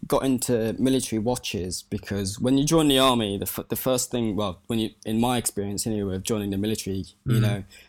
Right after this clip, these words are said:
Speaker 1: um, one of the first things they tell you to do is you turn up to basic training w-, with a watch, you know, and, uh,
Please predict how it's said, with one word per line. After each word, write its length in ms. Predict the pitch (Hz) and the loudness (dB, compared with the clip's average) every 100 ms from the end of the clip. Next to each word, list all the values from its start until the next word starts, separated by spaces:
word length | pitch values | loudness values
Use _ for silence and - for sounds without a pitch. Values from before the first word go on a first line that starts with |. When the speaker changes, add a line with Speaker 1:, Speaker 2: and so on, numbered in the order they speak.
| _ | _
Speaker 1:
um, 400 | 104 117 107 92 | -4 -4 -2 0
one 200 | 127 131 | 2 4
of 80 | 117 | 2
the 40 | |
first 320 | 107 151 127 - | 2 4 4 2
things 200 | 120 107 | -2 -2
they 100 | 104 | -2
tell 220 | 127 107 | -2 -2
you 100 | 101 | -2
to 120 | 98 | -4
do 240 | 90 110 95 | -2 -2 -2
is 160 | 90 | -4
you 80 | 95 | -4
turn 240 | - 117 | -4 -4
up 160 | 107 - | -4 -8
to 80 | 87 | -6
basic 360 | 117 101 - | -4 -4 -6
training 440 | - 101 101 98 90 | -8 -6 -4 -4 -4
w-, 120 | 104 | -4
with 180 | 113 113 | 0 0
a 80 | 95 | 0
watch, 540 | 101 - - - - - | -4 -6 -10 -14 -14 -10
you 160 | 104 | -6
know, 280 | 98 98 113 | -4 -4 -2
and, 260 | 110 98 98 | -2 -2 -2
uh, 280 | 98 101 | -2 -4